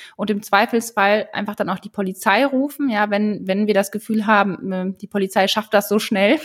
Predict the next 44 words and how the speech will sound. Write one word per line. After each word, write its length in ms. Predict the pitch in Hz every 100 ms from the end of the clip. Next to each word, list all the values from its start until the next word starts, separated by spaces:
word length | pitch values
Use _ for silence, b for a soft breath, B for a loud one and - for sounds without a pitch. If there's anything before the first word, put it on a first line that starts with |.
| 214
<laughs> 200 | - -
dass 140 | - 196
die 80 | 214
Person 400 | 208 185 196 190
dann 80 |
nicht 160 | 190 -
schon 100 | 202
wieder 140 | 175
raus 320 | 156 165 311 -
ist, 160 | 190
das 60 | 196
ist 40 | 190
natürlich 200 | 190 -
auch 140 | 233
so 100 | 226
ein 80 | 185
Thema. 460 | - 170 175 254 311 B B
Das, 220 | 190 -
äh, 160 | - 180
läuft 300 | 180 208 -
ja 60 | 185
meistens 360 | 180 - 190
ganz 220 | 175 180
schnell 260 | - 185 220 -
ab. 300 | 196 240 B B B -
Aber 140 | 190
bevor 400 | 190 190 208 214
wir 120 | 214
irgendwie 320 | - 202 202 196
was 180 | 185
zu 100 | -
viel 260 | 190 226 220
machen, 420 | 196 190 202 185
äh, 220 | - 175 180 185
würde 180 | 185
ich 120 | 185 -
sagen, 220 | 175 180
geht 140 | 185
auf 160 | 170 170
jeden 220 | 190 214
Fall 200 | - 160
die 100 | 165
Sicherheit 400 | 180 180 151 139
vor. 320 | - 147 -